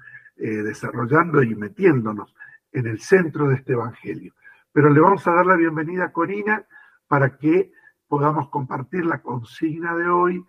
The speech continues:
también los medios en cómo podemos hacer nuestro llegar, nuestro mensaje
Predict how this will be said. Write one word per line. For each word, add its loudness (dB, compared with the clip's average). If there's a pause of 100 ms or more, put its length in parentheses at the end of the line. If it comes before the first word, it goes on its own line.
(380)
también 0 (240)
los -12
medios 0 (340)
en -6
cómo -4
podemos -2
hacer -4 (320)
nuestro 0
llegar, 0
nuestro -4
mensaje -6